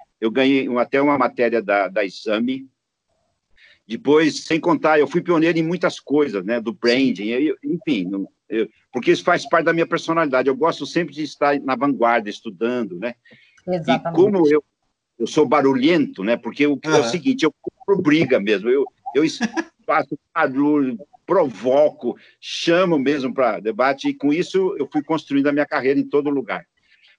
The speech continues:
Speaker 1: Mas pra nós designers, independente da, da questão até da formação, é, o design thinking, ele tem o seu mérito, porque o que que ele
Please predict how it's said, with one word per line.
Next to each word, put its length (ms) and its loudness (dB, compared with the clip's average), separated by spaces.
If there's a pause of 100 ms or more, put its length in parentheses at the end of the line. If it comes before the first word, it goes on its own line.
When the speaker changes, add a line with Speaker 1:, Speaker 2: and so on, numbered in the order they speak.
Speaker 1:
Mas 260 0
pra 280 2
nós 460 2
designers, 960 -4 (500)
independente 800 -2
da, 360 0
da 120 -12 (220)
questão 520 -4 (220)
até 440 0
da 140 0
formação, 880 -4 (720)
é, 460 -2 (200)
o 80 0
design 540 0
thinking, 680 -4 (380)
ele 120 -12
tem 160 -2
o 80 2
seu 220 -2
mérito, 420 -2
porque 300 -2
o 80 -4
que 160 -12
que 100 -4
ele 340 0